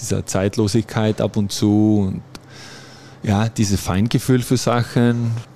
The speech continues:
wie einfach ein Tomate essen oder eine Orange essen. Das ist dieses, dieses Feingefühl für Geschmack, für Reife, einfach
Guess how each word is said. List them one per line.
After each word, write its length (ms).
wie 460
einfach 400
ein 520
Tomate 560
essen 360
oder 300
eine 300
Orange 440
essen. 420
Das 140
ist 100
dieses, 400
dieses 280
Feingefühl 680
für 140
Geschmack, 560
für 720
Reife, 760
einfach 380